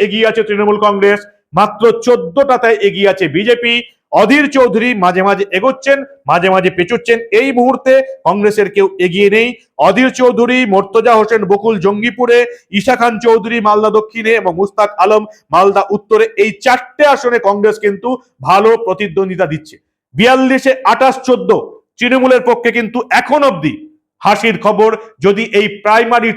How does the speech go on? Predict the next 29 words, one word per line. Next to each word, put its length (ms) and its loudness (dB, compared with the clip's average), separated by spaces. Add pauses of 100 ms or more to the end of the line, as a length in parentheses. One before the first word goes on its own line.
ট্রেন্ড 280 0 (240)
শেষ 260 -2
অবধি 240 0
থাকে। 320 2 (380)
গোটা 220 0 (160)
দেশে 260 0
ক্ষমতায় 460 0
আসতে 180 -4
চলেছে 320 -2
নরেন্দ্র 400 -2
মোদী 140 -2
সরকার। 400 0 (480)
আবকি 300 -2
বার 260 2
চারশো 300 0
পার 260 0
না 80 2
হলেও 300 2 (320)
তিনশো 360 -2
আসন 320 2
পেরোচ্ছে 420 0
তারা, 240 2 (140)
টি-, 180 -12 (280)
এনডিএ 400 0 (100)
জোট। 220 2 (1300)
ওড়িশা 400 2 (160)
এবং 200 2 (180)
অন্ধ্রপ্রদেশে 680 0
বিজেপি 380 -2